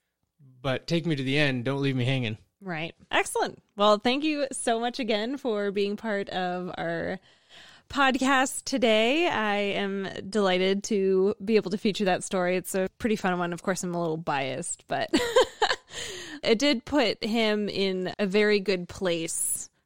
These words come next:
Speaker 2: right away for me to want to date him. I mean, I already was interested, but, but you'd shown up to something that was, like, you barely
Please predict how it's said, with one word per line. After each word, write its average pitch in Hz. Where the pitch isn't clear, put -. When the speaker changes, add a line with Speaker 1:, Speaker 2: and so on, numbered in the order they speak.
Speaker 2:
right 185
away 151
for 269
me 226
to 196
want 190
to -
date 185
him. -
I 65
mean, -
I -
already 160
was 165
interested, -
but, -
but -
you'd 233
shown 220
up 202
to 196
something 202
that 185
was, 180
like, 190
you 202
barely 185